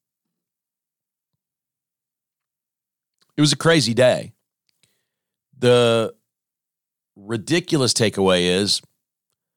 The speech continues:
we didn't think much of it. When it happened, we're like, "Okay, that sounds about right." We were pretty sure right away that this was not a terrorist thing, that this wasn't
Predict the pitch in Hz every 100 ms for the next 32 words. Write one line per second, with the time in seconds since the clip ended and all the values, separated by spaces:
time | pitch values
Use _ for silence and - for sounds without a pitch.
0 | _ _ _ _ _ 80 80 120 170 185
1 | 175 156 160 139 135 151 160 - - _
2 | _ _ _ _ 120 113 143 147 120 113
3 | 104 104 _ - - - _ _ _ -
4 | - 80 73 - _ 107 - 135 104 95
5 | 87 - 78 73 - _ _ _ _ _
6 | - 147 190 160 - _ _ - 160 196
7 | 185 - - 175 139 76 57 - - _
8 | _ _ 110 131 107 117 110 76 69 64
9 | - 95 120 - 104 104 120 127 - 110
10 | 107 101 101 _ _ _ - 143 139 101
11 | 69 64 - 76 50 55 _ _ _ -
12 | - 151 - 127 131